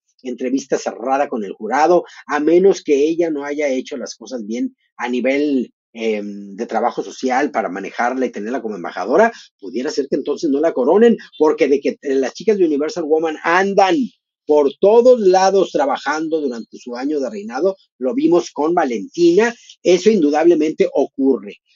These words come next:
Así es de que, pues entonces, pudiera ser que no la coronen. Pero lo que vimos como performance de Reina de Belleza en la concentración, modelando, caminando, haciendo pasarelas, aquí en la preliminar no dejó para nadie. A mí me encantó.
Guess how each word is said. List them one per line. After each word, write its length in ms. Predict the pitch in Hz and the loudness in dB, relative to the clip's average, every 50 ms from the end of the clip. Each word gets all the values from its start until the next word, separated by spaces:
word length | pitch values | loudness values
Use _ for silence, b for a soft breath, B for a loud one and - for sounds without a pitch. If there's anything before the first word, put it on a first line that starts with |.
| _ - | _ -6
Así 360 | 151 143 - - 180 202 202 | -6 -6 -6 -2 2 4 4
es 120 | 190 175 | 4 4
de 180 | 156 180 170 - - | 2 0 0 2 2
que, 320 | 190 220 233 254 254 233 - _ _ _ _ _ _ _ _ | 4 4 4 2 0 -4 -10 _ _ _ _ _ _ _ _
pues 180 | - - - - | -14 -14 -14 -14
entonces, 720 | - - - - 110 113 180 127 - - 220 226 - - _ _ _ _ _ _ - | -18 -16 -12 -8 -4 -4 -2 -2 -2 0 -2 -2 -2 -8 _ _ _ _ _ _ -10
pudiera 300 | 98 104 104 110 117 107 | -8 -6 -4 -4 -6 -6
ser 160 | - 113 - | -8 -10 -10
que 80 | - | -10
no 100 | 95 95 | -10 -8
la 140 | 98 104 98 | -8 -8 -6
coronen. 480 | - 135 147 175 190 175 143 117 - B B B B B - | -4 0 2 4 4 4 4 2 0 B B B B B 2
Pero 280 | 214 208 202 208 208 | 4 6 6 8 8
lo 160 | 202 202 180 | 8 6 6
que 120 | - 202 190 | 6 4 4
vimos 400 | 190 254 277 285 302 294 - - | 6 6 6 6 4 2 2 2
como 240 | 240 202 180 160 - | 2 2 2 2 2
performance 720 | 240 135 123 - - 180 185 180 175 165 151 139 123 110 | 0 -2 -2 0 2 4 4 4 4 4 2 0 0 0
de 100 | 127 131 | -2 -2
Reina 400 | 127 135 160 185 196 208 214 202 | -2 0 2 2 2 2 2 0
de 120 | 185 160 | 0 0
Belleza 520 | 123 120 110 110 131 131 117 - 120 - - _ _ _ | 0 -2 -4 -2 -2 -2 -2 -4 -8 -10 -10 _ _ _
en 160 | - 233 262 269 | 2 2 4 4
la 120 | 254 196 | 2 2
concentración, 680 | 214 170 143 147 131 117 117 - - 139 127 113 95 - _ _ _ _ _ _ _ - 147 | 0 -2 -2 -2 -4 -4 -6 -4 -4 -4 -4 -4 -6 -12 _ _ _ _ _ _ _ -2 2
modelando, 960 | 160 156 143 143 135 139 156 165 160 151 131 117 107 101 98 98 95 92 85 - | 2 4 4 4 4 4 4 4 4 4 2 2 0 -2 -2 -2 -4 -4 -4 -4
caminando, 760 | - 123 123 123 123 131 156 165 160 147 135 120 110 104 90 | -2 0 0 0 2 2 2 2 2 2 2 0 0 -2 -6
haciendo 300 | 87 - 143 135 135 120 | -6 -4 -4 -2 -2 -2
pasarelas, 760 | 123 - - 98 104 127 147 156 139 127 113 101 98 - - b b b b b | -4 -6 -6 -6 -4 0 2 2 2 2 -2 -4 -8 -10 -14 b b b b b
aquí 380 | - 127 123 - - 170 175 | -6 -6 -6 -2 4 4 4
en 60 | 170 | 4
la 100 | 165 131 | 4 0
preliminar 480 | 117 123 117 107 107 104 107 113 127 139 | -4 -4 -6 -6 -6 -6 -6 -4 -4 -2
no 140 | 139 139 123 | -2 -2 -2
dejó 200 | 117 - 131 - | -4 -4 -4 -4
para 220 | - 127 113 95 | -4 -4 -4 -4
nadie. 420 | 90 92 101 107 101 98 101 95 92 | -10 -10 -10 -10 -10 -10 -10 -12 -10
A 40 | |
mí 100 | 107 110 | -10 -10
me 100 | 113 135 | -8 -8
encantó. 540 | 127 - - - - - - 180 220 240 233 | -8 -6 -8 -10 -8 -4 0 2 2 2 2